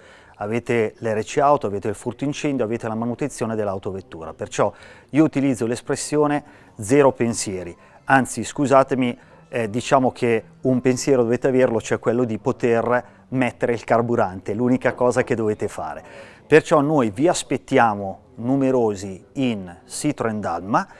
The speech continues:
eh, abbiamo diverse disponibilità di colori, eh, siamo, vi ricordo, in via Donizetti numero tre. Il discorso che facevamo prima sulla C uno si chiama appunto Free to Move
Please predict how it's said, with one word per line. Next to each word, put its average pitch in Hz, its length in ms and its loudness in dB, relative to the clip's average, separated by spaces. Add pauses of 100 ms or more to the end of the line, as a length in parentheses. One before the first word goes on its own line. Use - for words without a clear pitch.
(380)
eh, 123 340 -2
abbiamo 120 760 4
diverse 120 840 -2 (100)
disponibilità 123 760 -2
di 110 140 -6
colori, 147 500 0 (440)
eh, 127 340 -2
siamo, 139 640 2
vi 120 160 -4
ricordo, 120 380 0
in 135 60 -2
via 139 120 2
Donizetti 123 520 -4
numero 110 280 -2
tre. 85 240 -10 (440)
Il 165 200 -4
discorso 180 600 -2
che 127 140 -6
facevamo 139 540 -6
prima 123 580 -6 (520)
sulla 123 320 -6
C - 160 -12
uno 214 360 -2 (880)
si - 180 -10
chiama 131 200 -4
appunto 131 600 -4
Free 165 360 0
to 143 160 -4
Move 127 600 -4